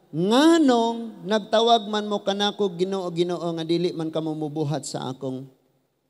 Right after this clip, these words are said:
gisulti kaninyo?" Hello? Basahon niyo ang Biblia, na mga kasuguan, basaha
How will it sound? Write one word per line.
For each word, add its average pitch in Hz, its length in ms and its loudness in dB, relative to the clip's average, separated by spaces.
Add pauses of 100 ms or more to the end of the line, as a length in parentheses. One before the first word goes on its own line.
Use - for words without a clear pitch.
(120)
gisulti 127 480 -4
kaninyo?" 98 560 -10 (1900)
Hello? 165 400 6 (1400)
Basahon 185 320 6
niyo 202 160 0
ang 185 80 -2
Biblia, 208 560 2 (400)
na 143 160 -2
mga 165 240 -2
kasuguan, 180 640 -2
basaha 175 400 0